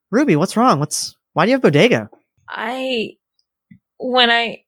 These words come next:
Speaker 2: I said it was a bad night, it, it was, it was a really bad night. I, uh, only tearfully this time, not full on sobs. We're, we're growing. <laughs> We're getting better at this.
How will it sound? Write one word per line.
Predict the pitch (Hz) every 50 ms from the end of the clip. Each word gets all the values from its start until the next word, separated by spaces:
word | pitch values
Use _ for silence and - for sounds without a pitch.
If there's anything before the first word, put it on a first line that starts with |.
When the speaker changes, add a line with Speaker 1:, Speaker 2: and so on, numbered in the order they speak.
| _ _ _ -
Speaker 2:
I | 214 233
said | 220 - - 240 220
it | 226 208
was | 220 214 202
a | 208
bad | 202 208 220 208 208 202 190
night, | 202 202 202 202 202 196 180 - - _ _ _ _ _ _ _ _ _
it, | 208 214 - - -
it | 190 196 202
was, | 208 196 196 - - - _
it | - - - 185
was | 190 185 180 -
a | 196 180
really | 185 202 202 190 185 180
bad | 185 185 185 185 180 185
night. | 190 185 180 180 180 185 180 - - _ _ -
I, | 196 190 196 196
uh, | 180 165 147 - - 214 - _ _ _ _ _ _ _ _ _ -
only | - 359 415 415 440 453 -
tearfully | - - - 403 440 - - 320 294 240 226
this | 202 202 214 - -
time, | 220 220 196 202 220 262 277 294
not | 320 359 381 381
full | - 269 226 214
on | 190 190 190 208
sobs. | 220 - 220 202 214 254 294 349 - - - - - - _ _ _ _ _ _ _ _ _ _ _ _ _
We're, | 269 269 262 247
we're | 240 254
growing. | 208 233 277 320 311 240 226 349 349 339 277 240 233 226 - - - _ _
<laughs> | _ _ _ _ _ -
We're | 262 254
getting | 330 262 302 302
better | 247 247 240 233 220
at | 202 185 -
this. | 233 247 381 302 - - - -